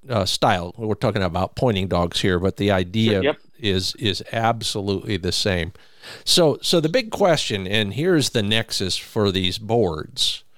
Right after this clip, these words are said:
Speaker 1: is you got a dog, you want that dog to, let's just say you want it to work within range, and you got a cocker, so you're, you know, hoping it's within twenty yards of you most of the time.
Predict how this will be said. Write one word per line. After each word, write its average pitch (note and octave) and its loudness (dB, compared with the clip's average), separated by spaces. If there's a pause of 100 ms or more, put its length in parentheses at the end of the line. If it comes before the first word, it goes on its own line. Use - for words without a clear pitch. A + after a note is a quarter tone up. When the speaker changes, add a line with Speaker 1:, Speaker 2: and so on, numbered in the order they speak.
(540)
Speaker 1:
is G2+ 0
you D3+ 0
got C#3+ 2
a G2+ 0
dog, A2+ 2
you B2 -2
want B2+ 0
that B2 0
dog A2+ 2
to, G2 0
let's C#3+ 0
just - 2
say G#2+ 2
you G2+ 2
want G#2 0
it F2 -10
to G2+ -2
work G2+ 2
within F#2 -4
range, F2+ 0
and F#2+ -6
you F2 -6
got F#2+ -2
a G2+ -4
cocker, F#2+ -2
so - -2
you're, G#2 -2
you C3+ -4
know, A#2 -2
hoping A2 -2
it's - -6
within F#2+ -2
twenty G#2 -2
yards F#2+ 0
of F#2 -8
you F#2 -2
most F#2+ 0
of G2 0
the F2 -2
time. A#2 0